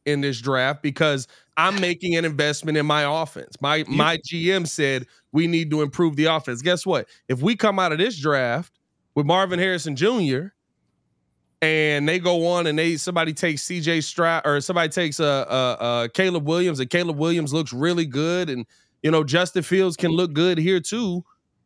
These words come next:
Speaker 1: with weapons and a center. And, like, I think there's still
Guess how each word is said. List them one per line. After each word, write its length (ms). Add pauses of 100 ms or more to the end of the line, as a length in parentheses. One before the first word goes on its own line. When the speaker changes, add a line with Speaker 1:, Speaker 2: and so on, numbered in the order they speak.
(140)
Speaker 1:
with 260
weapons 680
and 200
a 60
center. 420
And, 240
like, 160
I 100
think 240
there's 220
still 460